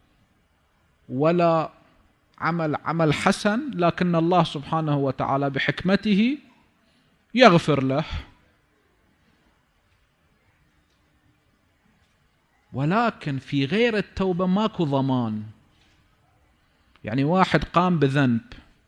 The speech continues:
ثم جاء وصلى ركعتين، هاي الصلاة ركعتين حسنة،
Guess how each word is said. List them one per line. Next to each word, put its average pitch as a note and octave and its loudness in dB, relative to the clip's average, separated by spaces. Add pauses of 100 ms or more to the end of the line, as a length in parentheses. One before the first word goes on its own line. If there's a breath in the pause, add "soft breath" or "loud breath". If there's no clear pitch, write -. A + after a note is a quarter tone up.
(1120 soft breath)
ثم G3 2
جاء F3 2
وصلى G3+ 2
ركعتين، B2+ 0
هاي C#3+ 6
الصلاة C3 0
ركعتين E3+ -2
حسنة، D3+ 2